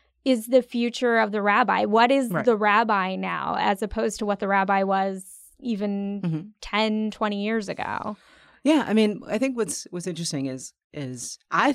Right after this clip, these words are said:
Speaker 2: personally think this is an exciting time to be Jewish, and it's an exciting time to be a rabbi. What makes me sad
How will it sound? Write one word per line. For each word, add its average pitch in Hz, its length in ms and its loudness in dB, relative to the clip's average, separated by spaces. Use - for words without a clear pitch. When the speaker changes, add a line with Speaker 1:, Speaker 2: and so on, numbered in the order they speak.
Speaker 2:
personally 123 760 2
think 131 200 -6
this 139 140 -12
is 127 120 -12
an 131 80 -10
exciting 120 500 -6
time 113 500 -10
to - 100 -10
be 165 180 -6
Jewish, 135 440 -10
and 127 100 -14
it's 123 140 -18
an 123 60 -20
exciting 120 360 -12
time 113 360 -12
to - 100 -18
be 113 140 -14
a 110 80 -14
rabbi. 117 420 -12
What 196 140 2
makes 226 240 0
me 262 80 2
sad 123 720 -6